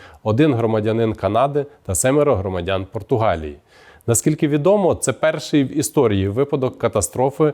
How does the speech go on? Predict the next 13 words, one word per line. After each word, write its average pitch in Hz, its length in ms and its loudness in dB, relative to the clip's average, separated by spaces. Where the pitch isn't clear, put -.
сучасного 131 600 -2
авіалайнера 110 840 2
Boeing 117 500 0
сімсот 104 400 -6
вісімдесят 101 560 -4
сім 127 280 -2
Dreamliner. 98 600 -2
Оскільки 160 420 0
літак 151 320 2
розбився 131 560 0
в 104 80 -4
житловому 131 580 0
районі, 160 460 2